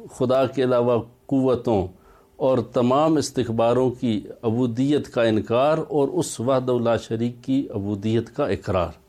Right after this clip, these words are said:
خداوند تبارک و تعالی اپنی کتاب میں ارشاد فرماتا ہے، "اجعلتم سقایت الحاج و عمارت المسجد الحرام کمن آمن باللہ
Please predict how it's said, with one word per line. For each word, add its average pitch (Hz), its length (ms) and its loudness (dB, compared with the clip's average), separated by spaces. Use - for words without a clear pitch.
خداوند 160 440 2
تبارک 139 420 0
و 135 100 0
تعالی 135 520 2
اپنی 143 680 0
کتاب 131 380 0
میں 131 280 2
ارشاد 123 400 0
فرماتا 113 520 0
ہے، 131 140 0
"اجعلتم 143 800 2
سقایت 139 760 0
الحاج 131 600 2
و 127 100 2
عمارت 127 540 2
المسجد 123 500 -2
الحرام 123 760 2
کمن 139 380 2
آمن 143 420 2
باللہ 135 540 2